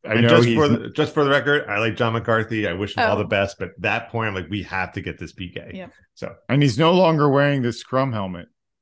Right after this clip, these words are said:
Speaker 2: Oh,
Speaker 1: anymore.
Speaker 2: yeah. So
Speaker 3: Yeah.
Speaker 2: that's good.
Speaker 3: That's, that's good.
Speaker 1: I mean, I didn't have a problem with it. I'm not, I was never quite clear why he wore the scrum helmet all the time, but whatever, you know, you gotta protect the, protect the noggin.
Speaker 2: Big
Speaker 1: Um,
Speaker 2: Peter, Peter Cech fan.
Speaker 1: Yeah, right.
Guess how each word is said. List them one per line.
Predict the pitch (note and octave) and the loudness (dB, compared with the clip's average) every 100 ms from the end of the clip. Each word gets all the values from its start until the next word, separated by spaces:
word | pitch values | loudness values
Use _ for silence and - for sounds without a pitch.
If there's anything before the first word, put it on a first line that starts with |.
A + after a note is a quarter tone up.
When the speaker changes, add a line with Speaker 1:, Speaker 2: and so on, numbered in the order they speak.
| _ - | _ -8
Speaker 2:
Oh, | F#2+ | 0
Speaker 1:
anymore. | E3+ C3+ | 2 4
Speaker 2:
yeah. | F3+ D3 | 2 0
So | - A2+ | -2 -2
Speaker 3:
Yeah. | G#2+ G#2 | -2 -4
Speaker 2:
that's | G#2 C3 | -4 -6
good. | - F2 A2 | -6 -6 -8
Speaker 3:
That's, | G3+ G3 - - - _ _ | -12 -16 -18 -20 -20 _ _
that's | A3+ A3+ G#3+ | -18 -18 -18
good. | A3 G#3+ - _ _ _ _ _ _ | -16 -16 -18 _ _ _ _ _ _
Speaker 1:
I | - | -4
mean, | B2+ | 0
I | A2+ | 0
didn't | A#2+ A2+ | 0 -2
have | F#2 | -4
a | D#2+ | -6
problem | G#2+ G#2+ F#2+ | -4 -4 -6
with | E2+ | -8
it. | |
I'm | F#2+ G2 | -8 -6
not, | G2 | -4
I | G2+ | -2
was | A2 F#2 | -2 -2
never | G#2 F#2 | -6 -8
quite | - - A2+ G#2+ - | -12 -6 -4 -4 -6
clear | - A2+ A2 G2 | -6 0 0 0
why | F#2 F#2+ | -2 -2
he | G2 F#2 | -2 -6
wore | F2+ F#2+ G#2+ | -8 -2 -2
the | F#2 | -2
scrum | F2+ - G2 F#2 F2 | -8 -10 -8 -6 -6
helmet | F2+ F2 F2 | -8 -10 -8
all | E2 D#2+ | -6 -8
the | |
time, | E2 F2 F2+ F#2+ | -10 -10 -8 -6
but | F#2+ | -6
whatever, | G#2+ B2+ C#3+ C3 D3 | -4 -2 0 0 -2
you | A#2 | -4
know, | G#2+ | -4
you | A2+ | -6
gotta | G2 F#2 | -4 -4
protect | F#2 - G#2+ F#2+ | -6 -6 -6 -4
the, | F#2 F2+ _ _ - | -8 -10 _ _ -14
protect | F#2 G#2 G2+ | -6 -6 -6
the | G2 | -8
noggin. | F#2 F#2+ G2 F2+ E2+ _ _ _ _ - | -4 -4 -4 -6 -14 _ _ _ _ -8
Speaker 2:
Big | G2 | -6
Speaker 1:
Um, | F2+ F2+ | -4 -4
Speaker 2:
Peter, | G#2 F#2+ F2+ _ | -4 -4 -8 _
Peter | - G#2 F2+ | -14 -12 -12
Cech | - F#2 | -14 -16
fan. | - F2 F2 _ _ _ _ _ _ | -16 -18 -18 _ _ _ _ _ _
Speaker 1:
Yeah, | B2+ F2+ | -6 -6
right. | G#2 G2 F#2 | -8 -6 -8